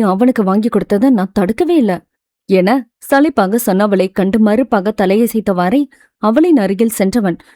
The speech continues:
அவள் என்னவென யோசிப்பதற்குள் அவளின் சேலை அவன் கைவசம் சென்றிருந்தது. திடுக்கிட்டு அதிர்ச்சியுடன் விழி விரித்து பார்த்தவள்,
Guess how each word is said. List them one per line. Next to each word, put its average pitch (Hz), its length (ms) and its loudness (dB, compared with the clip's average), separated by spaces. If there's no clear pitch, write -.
அவள் 277 280 2
என்னவென 240 520 2
யோசிப்பதற்குள் 208 840 0
அவளின் 311 400 2
சேலை 208 360 0
அவன் 208 300 0
கைவசம் 233 560 0
சென்றிருந்தது. 208 640 0
திடுக்கிட்டு 320 460 0
அதிர்ச்சியுடன் 240 640 0
விழி 277 240 0
விரித்து 226 400 -2
பார்த்தவள், 208 480 -2